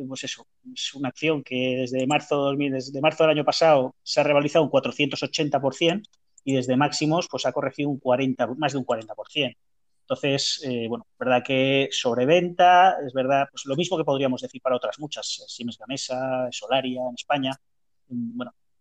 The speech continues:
aquí hay un cambio, sí que es verdad que había un cambio, una pérdida de momentum, pero, eh, bueno, pues es verdad que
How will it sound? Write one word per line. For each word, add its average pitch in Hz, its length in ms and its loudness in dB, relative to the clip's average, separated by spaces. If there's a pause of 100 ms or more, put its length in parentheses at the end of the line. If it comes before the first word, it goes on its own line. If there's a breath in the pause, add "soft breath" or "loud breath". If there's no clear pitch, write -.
(360)
aquí 160 200 2
hay 147 120 6
un 135 120 2
cambio, 147 560 2
sí - 120 -8
que 143 60 -6
es 135 80 -6
verdad 151 240 4
que 139 60 2
había 135 180 0
un 131 60 -2
cambio, 175 340 2
una 147 180 0
pérdida 143 260 2
de 135 40 4
momentum, 208 480 0 (640)
pero, 170 400 2
eh, 127 240 0
bueno, 120 200 -2
pues - 200 -14
es - 60 -18
verdad 135 300 0
que 123 400 -2